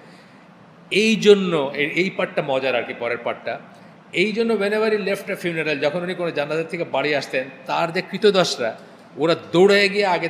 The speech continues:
থেকে ওইখানে থাকতো, যাতে first thing he sees যেন তারা হয়। মানে প্রথম জিনিস যেটা দেখবেন, এটা যেন ওই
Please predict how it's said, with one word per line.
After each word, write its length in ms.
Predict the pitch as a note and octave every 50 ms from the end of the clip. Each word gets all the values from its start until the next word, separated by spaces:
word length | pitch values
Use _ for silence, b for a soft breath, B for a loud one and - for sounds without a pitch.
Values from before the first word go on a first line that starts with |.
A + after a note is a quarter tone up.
| E3
থেকে 140 | - F#3 E3+
ওইখানে 260 | E3+ D#3+ D3 E3 E3 D#3 -
থাকতো, 360 | - D3+ D3+ - - C3 A#2+
যাতে 300 | A#2+ B2+ B2+ C#3 C3+ C3+ C3 - - - - - - - - - -
first 180 | - D3+ D3+ -
thing 200 | - F#3 F3 E3
he 100 | D3+ D#3+ D3 -
sees 140 | - D3+ C#3 C3+ - -
যেন 140 | C#3 C#3 C3 -
তারা 220 | B2 A#2+ B2 A#2+
হয়। 180 | G#2+ A2 - - - - - - - - - - - - - - - - - - -
মানে 140 | C3 C#3+ C#3 - -
প্রথম 320 | F3 D#3 - D#3+ E3 F3
জিনিস 240 | F3 F3 F3+ E3 -
যেটা 180 | E3 F3 D#3+ D#3 -
দেখবেন, 380 | - D#3+ D#3+ D3+ D3 G3 G#3+ G3
এটা 180 | D#3 C3+ E3
যেন 160 | D3+ D3+ D#3+ D#3 F3+ G3+ G#3 - - -
ওই 220 | C3+ C#3+ D3 C3+